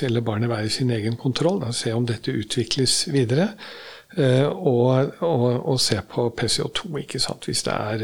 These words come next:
eh, psykofarmaka, så vil du få en, en respiratorisk, eh, acidose med stigende P C O to.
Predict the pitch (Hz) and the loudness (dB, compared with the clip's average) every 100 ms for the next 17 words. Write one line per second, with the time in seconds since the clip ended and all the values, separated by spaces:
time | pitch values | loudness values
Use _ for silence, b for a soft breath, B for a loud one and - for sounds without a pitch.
0 | 110 107 120 - 127 110 101 110 110 127 | -2 0 -2 -2 -2 -2 -2 -4 -2 -2
1 | - 117 104 107 113 - - 110 110 104 | 0 0 0 -2 -4 -4 -4 -2 -4 -6
2 | B B B B - 113 104 117 110 101 | B B B B -4 -2 0 -2 -2 -2
3 | - 120 120 - 110 113 - - - 113 | -2 -2 -2 -4 -2 0 0 0 -4 -2
4 | 117 117 120 - 113 143 123 - - 127 | -4 -4 -4 -4 -2 -2 -4 -4 -2 -4
5 | 110 - 127 110 107 - 131 - 139 - | -4 -4 -4 -4 -6 -4 -4 -4 -6 -8
6 | 139 | -8